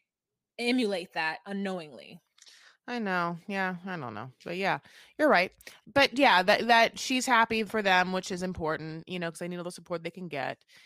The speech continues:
Speaker 2: And Mary looks beautiful in her dress.
Speaker 1: Yeah, she does look beautiful.
Speaker 2: This is like a val-, very Valentine's Day. Like, this, like, entire wedding was, like, very Valentine's Day to me.
Speaker 1: Mm-hmm, mm-hmm. Yeah,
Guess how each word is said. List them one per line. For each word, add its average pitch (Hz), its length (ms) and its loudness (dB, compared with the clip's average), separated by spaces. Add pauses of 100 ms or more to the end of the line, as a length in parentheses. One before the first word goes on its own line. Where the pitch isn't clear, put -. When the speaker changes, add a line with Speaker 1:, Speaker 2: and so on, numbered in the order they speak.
(220)
Speaker 2:
And 175 440 -4
Mary 175 280 -2
looks 180 200 -10
beautiful 135 360 -12
in 139 60 -12
her 139 100 -10
dress. 131 500 -8 (880)
Speaker 1:
Yeah, 156 300 -10
she - 160 -18
does - 220 -18
look 170 100 -20
beautiful. 165 420 -20 (120)
Speaker 2:
This 233 80 -10
is 247 60 -6
like 294 80 -2
a 240 40 2
val-, 180 280 4
very 202 200 -2
Valentine's 156 680 -4
Day. 185 260 -4
Like, 165 200 -8
this, 185 160 -8
like, 175 160 -6
entire 170 440 -6
wedding 156 280 -6
was, 151 140 -10
like, 143 240 -12
very 160 280 -8
Valentine's 143 680 -8
Day 65 200 -8
to - 80 -16
me. - 300 -14
Speaker 1:
Mm-hmm, 165 380 -12
mm-hmm. 165 200 -12 (840)
Yeah, 151 240 -8